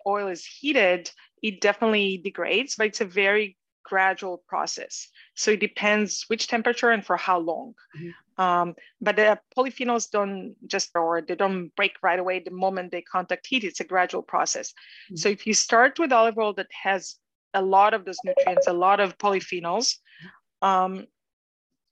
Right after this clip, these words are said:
Speaker 1: and, and you saute some vegetables with it, or, or, or you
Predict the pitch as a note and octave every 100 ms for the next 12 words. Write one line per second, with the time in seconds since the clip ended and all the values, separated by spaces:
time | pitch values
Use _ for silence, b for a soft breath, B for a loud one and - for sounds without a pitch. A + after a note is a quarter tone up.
0 | - A3 G#3+ G#3+ - G3+ G#3 F#3 G3 -
1 | G#3 - F#3+ G3 G3+ G3+ - F#3+ F3 F3+
2 | - F3 F#3 F3+ F#3 F#3+ F#3+ F3+ F3 -
3 | F3+ F3 - - F3+ F#3 - E3+ F3+ F#3+